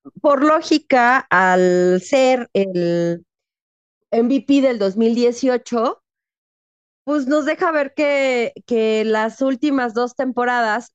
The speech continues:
que sufrió las lesiones, se perdió once partidos y con base en esos once partidos perdidos, pues, no hay como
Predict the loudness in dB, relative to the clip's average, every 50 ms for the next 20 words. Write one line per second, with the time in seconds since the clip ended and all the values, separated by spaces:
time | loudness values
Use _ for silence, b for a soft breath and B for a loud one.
0 | _ -8 -4 -4 -2 -2 -2 -4 -6 -8 -8 -4 -4 -2 0 -2 -2 -2 -4 -6
1 | -4 -4 -4 -4 -4 -4 -6 -6 -8 -6 -4 -4 -4 -2 -2 0 0 0 0 -2
2 | -4 -4 -6 -6 -4 -4 -8 -6 -4 -4 -2 -2 0 0 -2 -2 -4 -6 _ -10
3 | -8 -6 -6 -6 -6 -8 _ _ _ _ _ _ _ _ -6 -4 -2 -2 -2 -2
4 | -2 -2 0 0 0 2 0 -2 -2 -2 -4 -4 -4 -4 -4 -4 -4 -4 -6 -8
5 | -6 -6 -4 -4 -4 -4 -6 -6 -4 -2 -2 -2 -2 -4 -4 -8 -6 -4 -2 0
6 | 0 0 -2 -2 -4 -6 -6 -4 -4 -2 -2 -4 -6